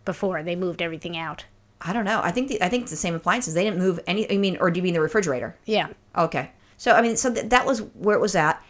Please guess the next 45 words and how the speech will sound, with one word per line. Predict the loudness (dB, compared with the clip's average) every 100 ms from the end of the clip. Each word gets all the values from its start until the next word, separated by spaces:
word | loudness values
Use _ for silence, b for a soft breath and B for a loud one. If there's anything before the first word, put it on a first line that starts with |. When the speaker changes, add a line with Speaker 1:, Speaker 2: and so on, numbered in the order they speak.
| b -2
Speaker 2:
And | 2
then |
I | 2
saw | 4 4
this | 4
other | 4 4
room | 4
that | 4
they | 2 2
added | 2 2 2
on, | 2 2 0 -4 b b b
and | 2 4 2 -2
they | 2 2
did | 6 6 6 2 -4 -8
drywall, | -2 6 8 8 4 2 0 0
not | 4 4
doing | 4 0
it | 0
properly, | 2 2 2 -2 -4 -4
and | -2 2
the | 4
old | 4 4
lady | 2
wouldn't | 2 -2 -2
have |
done | 0 0
this. | -2 -4
And | 2 2
I, | 4
the | 2
whole | 4
time | 4
I'm | 2
thinking, | 2 0 -2
of, | -2
this | -2 0 0
was | 0
this | -2 -2
little | 0 2 2
old | 2
lady's | 2 2 2
house | 2 2 2
that | -2 -2
she | -4
probably | 2 2 2 -2